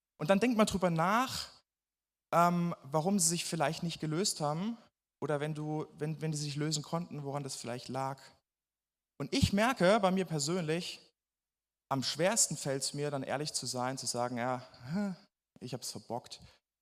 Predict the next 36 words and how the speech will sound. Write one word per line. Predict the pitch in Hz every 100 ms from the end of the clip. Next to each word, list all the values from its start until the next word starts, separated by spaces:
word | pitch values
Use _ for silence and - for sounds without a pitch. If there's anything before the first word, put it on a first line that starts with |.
| _ -
Oder, | 127 127 123 127 - -
ähm, | 120 120 117 117 117 _ _ _ _ _ _ _ _
ich | 131 -
bin | 147
auch | 131
vielleicht | - 127 131 -
zu | - 139
stolz, | - - - 147 151 160 - - - -
um | 131 131 120
dem | 117
anderen | 127 123 120
zu | -
vergeben, | - 117 - 135 147 120 123 127 - _ _ _ -
weil | 117
ich | -
dann | 117
eine |
Schwäche | - 113 127 -
zeigen | - 104 104 107
würde. | 107 110 107 113 - _ _ _ _ _ _ _ _ - -
Also | 127 131
Stolz | - - 151 196 185
ist | 156 -
das | 151 - - - - -
Überheben | 143 127 127 165 202 175
über | 147 143
den | 131
anderen. | 135 156 123 120 135 143 - - -
Und | 139
ich | 151 -
glaube, | 151 151
das | 139 -
ist | -
die |
Number | 135 143 175 180 139
One. | 135 165 185 131 131 165